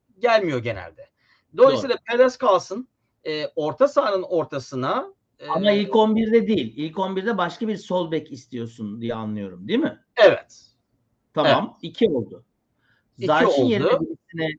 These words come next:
Speaker 2: Zayç'in yerine birisine. Arao'yla başlar mısın sezona?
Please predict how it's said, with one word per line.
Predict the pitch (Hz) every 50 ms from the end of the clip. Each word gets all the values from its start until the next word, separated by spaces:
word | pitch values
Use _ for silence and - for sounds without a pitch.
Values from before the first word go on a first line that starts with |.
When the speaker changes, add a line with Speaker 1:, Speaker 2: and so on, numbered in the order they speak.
| _ _ _ _ - 143 - _ -
Speaker 2:
Zayç'in | 127 143 139 139 135 - 240
yerine | 240 208 180 160 147 139
birisine. | 135 123 120 - - 117 113 120 131 156 - -
Arao'yla | - 139 156 170 185 185 190 190 180
başlar | 180 175 175 - 226 214 196
mısın | 151 117 - 120 113
sezona? | - 127 120 117 120 127 151 165